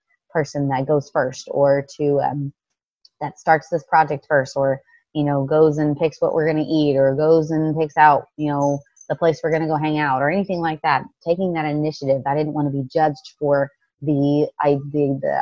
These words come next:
idea or the plan that I came up with, so I just wouldn't ca-, come up with anything at all. Um, statements like, "I try to be nice rather than expressing how I really feel."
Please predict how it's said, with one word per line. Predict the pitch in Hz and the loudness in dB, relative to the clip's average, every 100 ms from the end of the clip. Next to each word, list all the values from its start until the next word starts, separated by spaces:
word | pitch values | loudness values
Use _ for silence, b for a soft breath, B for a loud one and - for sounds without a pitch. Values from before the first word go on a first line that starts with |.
| - | 0
idea | 143 147 151 147 | -2 0 0 0
or | 143 139 135 | 0 0 0
the | 139 - | -4 -6
plan | 143 139 | -6 -6
that | 135 | -8
I | - | -8
came | 143 143 202 | -6 -2 0
up | 220 | 2
with, | 160 131 - | 0 -2 -4
so | 131 | -4
I | 135 | -2
just | 135 - | -4 -6
wouldn't | 135 131 131 _ _ _ _ _ _ _ | -4 -4 -8 _ _ _ _ _ _ _
ca-, | 156 143 _ - | -8 -8 _ -6
come | 180 | -2
up | 165 156 | -2 -2
with | 139 | -4
anything | 135 123 120 120 | -4 -6 -6 4
at | |
all. | 214 147 - b b b b b | 6 6 4 b b b b b
Um, | 180 165 160 156 156 - | 4 6 6 4 2 -4
statements | 170 - 175 165 165 - | -6 0 0 0 -4 0
like, | 156 143 - | 0 0 -4
"I | 151 | -6
try | - 156 | -2 0
to | 151 | 0
be | 151 151 147 | -2 -2 -2
nice | 143 147 202 254 139 - | 0 0 0 -2 -4 -6
rather | 147 143 147 | -4 -2 -4
than | 139 | -4
expressing | 135 - - 190 220 185 170 | -10 -12 0 0 0 -4 2
how | 151 | 2
I | 135 | 2
really | 135 139 135 131 - | 0 -2 -2 -4 -4
feel." | 135 135 139 | -4 -4 -8